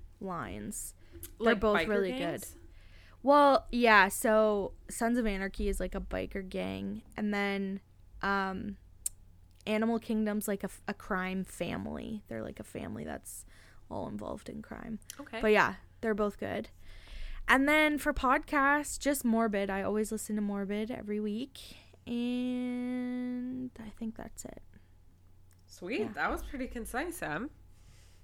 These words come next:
Speaker 1: Yeah. So,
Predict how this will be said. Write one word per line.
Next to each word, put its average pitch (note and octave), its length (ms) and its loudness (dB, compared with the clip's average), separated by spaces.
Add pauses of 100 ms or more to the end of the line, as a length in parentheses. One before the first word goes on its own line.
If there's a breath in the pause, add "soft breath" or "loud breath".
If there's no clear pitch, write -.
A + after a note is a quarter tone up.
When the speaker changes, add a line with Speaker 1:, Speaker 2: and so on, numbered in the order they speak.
Speaker 1:
Yeah. C4 260 -6 (2750 soft breath)
So, A#3 300 0